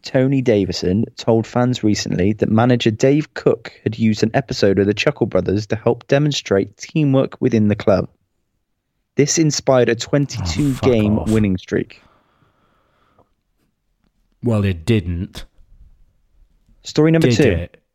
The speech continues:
Speaker 2: It didn't happen.
Speaker 1: My precious promotion. What do you think that is? My precious
Speaker 2: Um, some footballer got were promoted and the team were handed out rings as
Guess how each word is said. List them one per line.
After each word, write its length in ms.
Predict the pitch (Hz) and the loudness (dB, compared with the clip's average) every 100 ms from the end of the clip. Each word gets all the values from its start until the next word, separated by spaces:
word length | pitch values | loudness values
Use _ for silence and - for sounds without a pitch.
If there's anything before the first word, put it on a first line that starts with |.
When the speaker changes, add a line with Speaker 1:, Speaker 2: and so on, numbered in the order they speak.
| _ 120 | _ -6
Speaker 2:
It 240 | 98 _ | -6 _
didn't 400 | - 110 113 101 | -2 -2 0 -2
happen. 560 | 90 90 - 85 78 76 _ _ _ _ _ _ _ - | -2 -4 -4 -6 -6 -12 _ _ _ _ _ _ _ -4
Speaker 1:
My 300 | 117 123 135 | 0 2 0
precious 840 | - 147 143 - 156 - - - _ _ _ _ _ | -2 -2 0 -2 -4 -6 -14 -18 _ _ _ _ _
promotion. 600 | - 120 127 127 95 80 - _ _ _ _ _ | -4 0 0 -2 -8 -10 -16 _ _ _ _ _
What 120 | - 104 | -14 -6
do 40 | |
you 40 | 107 | -4
think 80 | 104 | -2
that 120 | - | -2
is? 140 | 85 - | -4 -2
My 220 | 107 107 | 0 0
precious 800 | 107 - 113 - 117 117 - - _ - - - 110 | -2 0 0 2 -2 -2 -14 -20 _ -20 -18 -12 -4
Speaker 2:
Um, 680 | 107 107 107 107 107 104 104 | 0 2 2 0 0 -2 -4
some 460 | - 123 123 123 113 | -4 -2 0 -2 -4
footballer 680 | - 117 113 107 104 101 95 | -6 -4 -2 0 0 0 -2
got 260 | 107 107 _ _ _ - _ - | -6 -8 _ _ _ -20 _ -16
were 120 | - 90 - | -12 -12 -4
promoted 640 | - 104 110 107 107 95 | 0 2 0 0 -2 -2
and 160 | 98 95 | -2 -2
the 60 | 90 | -4
team 400 | - 107 101 95 | -2 -2 0 -2
were 80 | |
handed 340 | 85 101 95 95 | 0 0 0 -2
out 180 | 95 95 | -2 -2
rings 560 | 95 92 87 85 80 | -2 0 0 -2 -2
as 300 | 87 82 - | -4 -6 -10